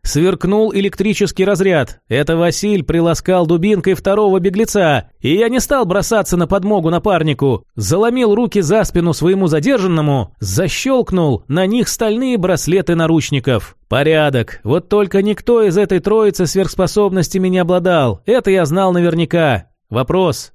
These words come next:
где оператор? Я огляделся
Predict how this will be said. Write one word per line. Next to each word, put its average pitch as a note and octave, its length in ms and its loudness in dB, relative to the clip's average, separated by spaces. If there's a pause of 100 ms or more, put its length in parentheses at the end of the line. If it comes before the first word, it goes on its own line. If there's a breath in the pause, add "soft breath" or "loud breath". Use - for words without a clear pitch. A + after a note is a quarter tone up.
где A2 320 -2
оператор? D3 640 0 (220)
Я C#3+ 160 0
огляделся G3 720 0